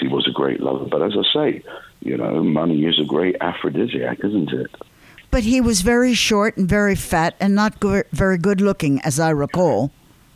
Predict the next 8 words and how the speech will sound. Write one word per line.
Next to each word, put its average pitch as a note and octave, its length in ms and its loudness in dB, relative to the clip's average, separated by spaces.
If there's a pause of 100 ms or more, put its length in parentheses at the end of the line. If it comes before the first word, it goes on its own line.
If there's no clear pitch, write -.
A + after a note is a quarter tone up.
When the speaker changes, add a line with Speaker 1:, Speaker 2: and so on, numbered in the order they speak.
(260)
Speaker 1:
He A#2+ 160 2
was D3+ 220 2
five E2 320 0
four, B1 320 -2 (400)
five C#2 280 -2
five. - 480 -2 (880)
Wasn't D3 320 0
an F#2 140 2